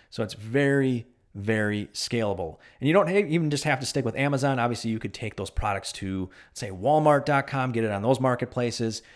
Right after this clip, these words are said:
And as long as they've tested, uh, well on Amazon and they're selling well on Amazon, they're probably gonna sell well elsewhere, okay?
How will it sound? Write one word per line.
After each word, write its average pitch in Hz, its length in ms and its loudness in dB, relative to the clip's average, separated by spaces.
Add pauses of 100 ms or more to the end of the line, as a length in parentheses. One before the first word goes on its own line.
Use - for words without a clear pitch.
(160)
And 135 80 0
as 131 80 0
long 165 180 4
as 151 80 0
they've 139 160 0
tested, 147 600 0
uh, 120 260 -2
well 120 280 2
on 110 120 -2
Amazon 123 400 0
and 110 100 -2
they're 101 80 -4
selling 175 340 2
well 117 120 2
on 110 80 0
Amazon, 107 300 -4
they're 101 80 -10
probably 147 240 -2
gonna 127 120 -4
sell 117 460 0
well 104 500 -2
elsewhere, 101 500 -4 (160)
okay? 90 280 -6